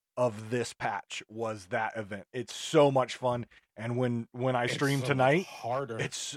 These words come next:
Speaker 1: a-, and, and that's what I love about it. Like, uh, don't get me wrong. I love games where I can get, like, easy loot. I love just going, doing a gold hoarder mission and getting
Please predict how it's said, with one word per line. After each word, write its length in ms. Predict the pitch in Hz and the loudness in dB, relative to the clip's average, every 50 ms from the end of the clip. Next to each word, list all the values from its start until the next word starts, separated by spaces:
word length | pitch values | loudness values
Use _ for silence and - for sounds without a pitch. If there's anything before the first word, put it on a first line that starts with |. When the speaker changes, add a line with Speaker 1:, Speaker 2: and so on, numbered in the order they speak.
| - | 0
Speaker 1:
a-, 220 | 151 160 160 151 - | 4 4 6 6 6
and, 220 | 160 165 170 175 | 4 2 2 2
and 140 | 175 180 196 | 2 4 4
that's 140 | 226 226 - | 4 2 2
what 80 | 226 220 | 0 -2
I 40 | 220 | 0
love 260 | 214 208 226 226 226 | 2 4 4 6 6
about 280 | 233 226 190 196 180 160 | 6 8 8 8 8 8
it. 120 | 143 123 | 6 4
Like, 200 | 160 185 180 - - | 4 2 2 0 -4
uh, 80 | 165 165 - - | -6 -6 -4 -2
don't 200 | 180 214 233 233 | 2 2 2 2
get 100 | 226 226 | 0 -6
me 60 | 226 208 | -4 0
wrong. 260 | 202 214 208 196 - - _ _ _ - | 2 2 2 2 0 -2 _ _ _ 2
I 100 | 214 247 | 2 4
love 300 | 254 240 240 233 202 175 | 6 6 6 6 4 2
games 280 | 196 196 202 196 170 | 2 2 2 2 4
where 120 | 170 175 156 | 6 6 6
I 80 | 160 170 | 6 4
can 180 | - 165 151 | 2 0 0
get, 180 | 139 151 151 - | 2 2 2 4
like, 200 | 143 139 131 - - | 4 2 2 2 -2
easy 300 | 143 147 143 139 135 123 | -6 -4 -2 -2 -2 0
loot. 240 | 123 131 143 156 - | 0 0 0 0 0
I 100 | 139 156 | 0 0
love 360 | 165 170 165 156 156 147 131 120 123 | 2 4 6 6 6 6 4 -4 -10
just 260 | 127 127 143 123 113 120 | -4 -4 -4 -4 -4 0
going, 360 | 127 139 143 147 143 139 131 | 2 4 6 6 4 2 2
doing 240 | 139 151 147 135 123 | 2 2 2 2 0
a 60 | 113 | -4
gold 380 | 113 113 - 135 139 147 147 123 | -6 -2 4 6 6 6 6 6
hoarder 200 | 143 151 143 143 | 6 4 4 4
mission 300 | 135 139 139 - - 135 | 2 2 2 2 0 -4
and 100 | 123 120 | -4 -2
getting 280 | 120 131 127 120 113 | -2 -2 -2 -4 -6